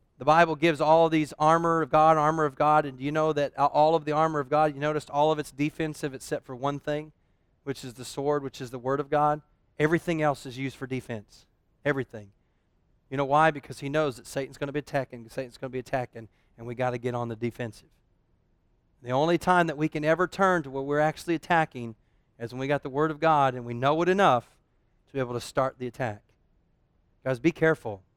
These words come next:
Some of you are being very careless. Be careful,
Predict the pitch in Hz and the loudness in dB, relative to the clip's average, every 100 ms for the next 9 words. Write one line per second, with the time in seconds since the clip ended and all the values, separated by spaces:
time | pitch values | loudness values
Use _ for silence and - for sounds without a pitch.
0 | _ _ _ _ _ _ 143 151 165 156 | _ _ _ _ _ _ -6 -2 -2 0
1 | 156 147 151 151 - 165 160 113 - - | -2 -2 -2 -2 -2 0 0 -2 -8 -20
2 | _ _ _ _ _ _ 135 135 160 156 | _ _ _ _ _ _ -10 -2 0 0
3 | - 104 | -4 -12